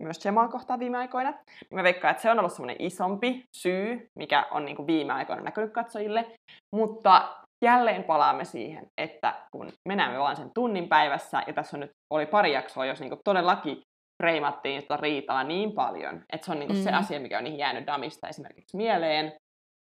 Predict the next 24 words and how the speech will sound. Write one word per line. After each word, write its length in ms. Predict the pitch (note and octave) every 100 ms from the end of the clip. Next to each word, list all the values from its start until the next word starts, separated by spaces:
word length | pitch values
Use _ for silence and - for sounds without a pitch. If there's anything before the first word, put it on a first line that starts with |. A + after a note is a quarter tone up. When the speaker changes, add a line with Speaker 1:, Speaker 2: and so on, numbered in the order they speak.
| _ -
Speaker 1:
Toki 160 | F#3+ D#3
myös 160 | B2+ C#3+
varmaan 300 | C3+ C3 E3+
Lukasta, 500 | A3 C#3+ - C#3 - - _ _ _ -
mut 120 | D3
kuitenkin. 580 | - A3 D#3+ D3 D3 C#3 _ _ _ _ _ _ _ G3
Öö, 380 | F#3+ F#3 F3+ F3+
mut 160 | F3
mä 80 | F#3
veikkaan, 300 | F#3 F#3 E3+
että 80 | -
he 340 | C4 B3+ - - E3+
eivät 360 | E3+ D3+ -
tajua, 420 | E3+ C#3+ C#3 C#3+ F3+ -
että 180 | D#3
kuinka 420 | - E3+ D3 C3+ A2+
isossa 400 | D3+ D3 - C#3+
roolissa 420 | A#2+ A#2 - D3
se 160 | - C3+
on 120 | -
ollut. 280 | B2+ A#2+ C3+
Mä 60 | G3
veikkaan, 300 | A#3+
että 40 | F3+